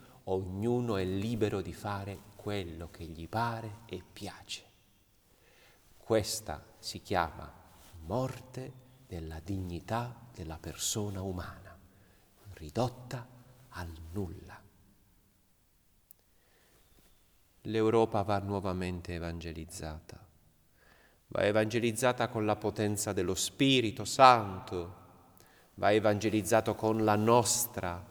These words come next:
santità e coerenza di vita, ma va evangelizzata anche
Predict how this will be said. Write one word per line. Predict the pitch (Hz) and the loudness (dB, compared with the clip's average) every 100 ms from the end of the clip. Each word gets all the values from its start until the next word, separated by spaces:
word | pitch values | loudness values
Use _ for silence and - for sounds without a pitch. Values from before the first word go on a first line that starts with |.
| - - - - _ _ _ _ _ - | -20 -20 -20 -20 _ _ _ _ _ -4
santità | - 117 110 107 104 - 101 - - 131 131 120 - - - - - | 0 2 2 2 -2 -6 -8 -4 2 4 2 0 -8 -16 -20 -20 -4
e | - 104 | -2 -2
coerenza | - - 123 117 113 120 117 113 - | 0 8 12 12 12 12 10 4 0
di | 101 104 | 0 -2
vita, | 117 123 - - 87 - - - - - - _ _ _ _ _ _ - _ | -2 -4 -4 -8 -10 -14 -20 -20 -20 -20 -20 _ _ _ _ _ _ -20 _
ma | 92 | -10
va | 90 92 | -4 -2
evangelizzata | 98 95 95 95 92 87 - 92 - 87 | -2 -2 -4 -4 -6 -8 -6 -6 -6 -8
anche | 87 90 90 - 85 | -8 -10 -12 -14 -16